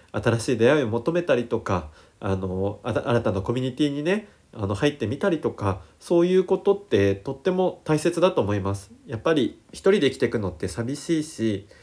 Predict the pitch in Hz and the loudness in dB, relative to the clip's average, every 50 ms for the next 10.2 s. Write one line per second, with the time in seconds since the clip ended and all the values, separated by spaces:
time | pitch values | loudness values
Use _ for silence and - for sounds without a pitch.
0 | - - _ _ _ _ _ - 123 - 165 185 185 190 196 190 180 - - - | -20 -20 _ _ _ _ _ -8 -4 0 2 4 6 6 6 6 6 2 -6 -16
1 | _ _ _ - 151 170 170 170 - 131 127 127 131 131 - 196 190 143 113 110 | _ _ _ -2 0 0 0 0 2 2 2 2 0 4 6 8 8 8 6 2
2 | 110 - 117 110 104 101 - - 131 131 120 113 107 - - - - - 175 180 | -2 0 0 0 0 -2 -4 -8 -8 -4 -4 -4 -4 -4 -8 -8 -4 -2 0 0
3 | - - - - - - - 110 113 120 117 - 127 113 - - 147 143 147 - | 0 -2 -6 -12 -12 -6 -2 -2 0 -2 -2 -4 -6 -2 0 0 0 2 2 0
4 | - - - - - - - - - - - - _ _ _ - 120 - - 123 | 0 -4 -10 -18 -20 -20 -20 -18 -16 -16 -18 -20 _ _ _ -10 -6 -4 -2 -2
5 | 131 127 - 139 123 - 135 123 - 127 117 110 104 98 - - 104 - - - | -2 0 0 -2 0 0 -2 0 0 2 2 2 0 -2 -6 -10 -12 -12 -14 -18
6 | _ _ _ - - 95 87 82 85 85 80 82 82 82 90 92 - - _ _ | _ _ _ -10 -8 -8 -6 -6 -8 -8 -6 -6 -6 -6 -8 -8 -12 -18 _ _
7 | _ _ _ _ _ 135 - 123 117 117 123 117 - 117 117 110 - 185 175 - | _ _ _ _ _ -6 -2 -2 -2 0 -2 -4 -2 -2 -2 0 0 0 0 0
8 | 143 - - - 117 113 110 - 120 113 110 - - 123 151 185 175 175 - - | 0 0 0 0 -2 -2 2 4 4 4 4 2 2 4 4 4 4 4 0 -2
9 | 107 113 120 117 - - 98 92 92 92 - - 107 - - _ _ - 107 110 | -2 -2 -4 -4 -4 -4 -4 -4 -6 -6 -6 -6 -6 -6 -8 _ _ 2 4 6
10 | 110 104 98 | 6 4 2